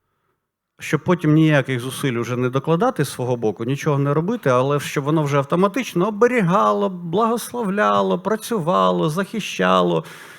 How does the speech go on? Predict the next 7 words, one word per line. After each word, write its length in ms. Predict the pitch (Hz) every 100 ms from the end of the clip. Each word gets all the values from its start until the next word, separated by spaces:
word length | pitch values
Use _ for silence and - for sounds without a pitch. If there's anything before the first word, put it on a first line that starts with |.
| - - _
І 340 | 180 175 180 156 147 - - _ _ _ _ _ _ _
молитва, 840 | 127 131 139 165 185 175 175 151 -
благословіння, 1040 | 139 139 143 135 - - 147 131 175 180 151
вона 300 | 120 127 131
має 480 | 117 120 143 131 113
силу. 480 | - 120 98 95 113 _ _ _
Молитва 420 | - 113 120 120